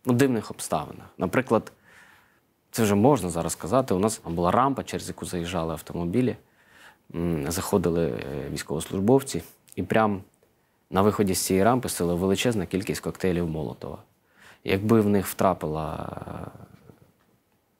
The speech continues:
е, просто поруч би розірвалася граната, чи якимось чином воно б все зайнялося, е, отой мішок бетонний, в якому ми знаходилися, з закладеними наглухо вікнами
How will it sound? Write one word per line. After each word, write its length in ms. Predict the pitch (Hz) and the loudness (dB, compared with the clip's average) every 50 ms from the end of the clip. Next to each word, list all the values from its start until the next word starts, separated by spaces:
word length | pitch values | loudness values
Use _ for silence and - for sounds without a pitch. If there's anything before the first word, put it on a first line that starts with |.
| _ _ - | _ _ -6
е, 160 | - 92 87 - - - _ - | -2 -2 -2 -2 -6 -14 _ -2
просто 280 | - 135 131 - 127 | 0 2 2 2 0
поруч 320 | 107 - 139 135 123 107 98 | 0 4 4 6 6 4 2
би 120 | 95 104 | 0 -2
розірвалася 520 | 101 95 - 104 110 113 104 98 - - | -2 0 0 2 2 4 4 2 0 -2
граната, 400 | 85 95 107 107 135 139 135 - | -2 -2 2 2 2 2 2 0
чи 200 | 87 - - 104 - - - - - - | -4 0 -2 -2 -2 -4 -18 -12 -4 -4
якимось 320 | 104 - 123 113 107 101 | 0 2 4 4 4 2
чином 320 | - - 113 104 98 92 | 2 4 4 4 4 2
воно 160 | 90 101 101 95 | 2 2 2 2
б 40 | |
все 140 | - - 98 | 0 -2 -2
зайнялося, 580 | 87 90 98 101 104 107 135 151 151 - 120 - - - - _ _ - - - - - _ _ _ | 0 0 0 2 2 4 4 4 4 2 -2 -4 -6 -14 -20 _ _ -20 -20 -20 -20 -20 _ _ _
е, 280 | - - 92 92 90 87 | -4 0 2 2 4 4
отой 260 | 85 71 98 - 117 107 | 4 2 4 4 4 4
мішок 340 | 104 101 - - 151 147 | 4 4 4 4 4 4
бетонний, 460 | 127 104 104 - - 104 95 90 87 82 | 4 2 0 2 2 2 2 2 2 0
в 60 | 82 | -2
якому 260 | 87 - - 85 85 | -4 -2 -2 -2 0
ми 140 | 82 82 82 | 0 -2 -4
знаходилися, 680 | 85 98 92 - - 160 143 120 104 98 - - - - - - - _ _ - | -6 -6 -6 -2 -2 0 2 2 0 0 -2 -4 -6 -8 -8 -20 -20 _ _ -6
з 100 | - 90 | -2 0
закладеними 720 | 90 90 95 113 - - 120 104 104 104 98 98 98 95 92 | 2 2 2 2 4 4 4 4 4 2 0 -2 -2 -2 -2
наглухо 460 | 92 90 87 87 90 85 - - 82 | -2 -2 -4 -4 -8 -8 -6 -6 -4
вікнами 500 | 85 98 98 - - 90 90 87 85 | -4 -4 -4 -4 -4 -2 -2 -2 -4